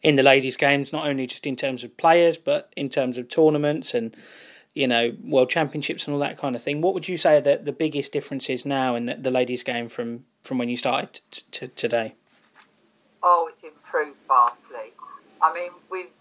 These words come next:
Speaker 2: you know, when I was first started playing, it,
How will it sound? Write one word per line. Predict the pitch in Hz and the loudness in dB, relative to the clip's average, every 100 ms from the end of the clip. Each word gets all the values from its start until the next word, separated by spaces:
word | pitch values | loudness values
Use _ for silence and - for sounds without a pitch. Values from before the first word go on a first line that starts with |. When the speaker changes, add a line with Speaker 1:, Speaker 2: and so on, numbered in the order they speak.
| _ | _
Speaker 2:
you | - 175 | -16 -6
know, | 165 143 - - - - - - - - - - _ _ _ _ _ _ - | -2 -2 -4 -18 -20 -10 -8 -8 -10 -20 -20 -20 _ _ _ _ _ _ 4
when | 175 180 | 6 10
I | 175 | 8
was | 170 - | 6 -2
first | 190 180 | -2 -2
started | - 156 - 156 | -2 -4 -4 -10
playing, | - 156 147 143 - - _ | -2 -2 -2 -10 -18 -20 _
it, | - - | -16 -16